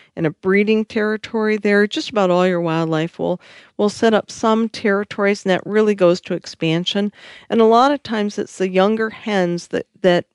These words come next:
put their territory immediately adjoining where their, their hen, their mom's territory was. And you see the same thing with deer. So with that, you see this expansion that goes out, um, with the, the female part of the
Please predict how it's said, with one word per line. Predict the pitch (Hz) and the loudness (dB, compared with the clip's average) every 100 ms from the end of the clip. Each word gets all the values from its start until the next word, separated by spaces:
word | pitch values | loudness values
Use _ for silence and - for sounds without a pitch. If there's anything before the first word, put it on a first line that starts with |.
| _ | _
put | - 262 - | -4 -4 0
their | 226 233 | 2 2
territory | 240 214 185 185 - 190 175 175 170 - _ - | 0 -4 -4 -6 -8 -4 -2 0 -2 -8 _ -4
immediately | 202 214 220 214 - 180 | 4 6 6 4 2 -2
adjoining | 165 - 180 175 165 165 - _ | -2 -2 -2 -2 -2 -4 -10 _
where | 185 180 | 0 0
their, | 180 180 180 175 _ _ _ _ _ _ | 4 4 4 0 _ _ _ _ _ _
their | 202 214 208 | 4 4 4
hen, | 185 147 151 208 | 2 0 0 -4
their | - 190 | 0 2
mom's | 185 143 139 170 - - _ _ | 4 4 2 0 -6 -16 _ _
territory | - 147 - - 147 | -2 -2 -4 -6 -6
was. | 143 147 - - | -6 -8 -10 -6
And | |
you | 190 | -6
see | - 240 | -2 -2
the | 208 | -2
same | 220 202 | -2 -4
thing | 190 185 | -2 -4
with | 165 151 | -4 -6
deer. | - 160 143 143 - - _ | -4 0 -2 -4 -14 -20 _
So | - 226 | 4 4
with | 190 220 285 | 6 4 2
that, | - 185 - | 2 0 0
you | 196 | -4
see | 190 - 226 214 | -6 -6 -2 0
this | 190 180 - - | 0 -2 -4 -12
expansion | - - - 208 208 220 202 - | -14 -12 0 2 4 2 -4 -6
that | 180 | -2
goes | 170 165 170 | 0 0 0
out, | 175 175 160 - _ _ _ _ | 0 2 0 -2 _ _ _ _
um, | - 175 165 156 160 - _ - | -2 0 2 0 -4 -10 _ 2
with | 220 - | 2 4
the, | 185 170 - | 2 2 0
the | 175 | -4
female | - 208 202 180 160 | -2 0 2 2 0
part | - 180 170 | -4 -4 -2
of | 160 | -2
the | 147 | -4